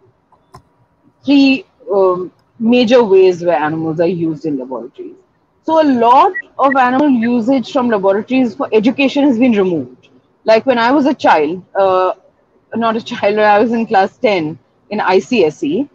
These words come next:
um, we had to cut up, uh, a, a frog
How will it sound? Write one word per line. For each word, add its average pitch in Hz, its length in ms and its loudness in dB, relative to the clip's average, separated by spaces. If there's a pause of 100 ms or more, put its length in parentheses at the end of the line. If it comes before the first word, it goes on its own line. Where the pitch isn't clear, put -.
(320)
um, 196 500 2 (180)
we 285 240 0
had 294 200 0
to 320 80 -4
cut 262 240 0
up, 294 160 2 (120)
uh, 226 440 0 (160)
a, 208 240 0 (320)
a 233 80 0
frog 202 580 4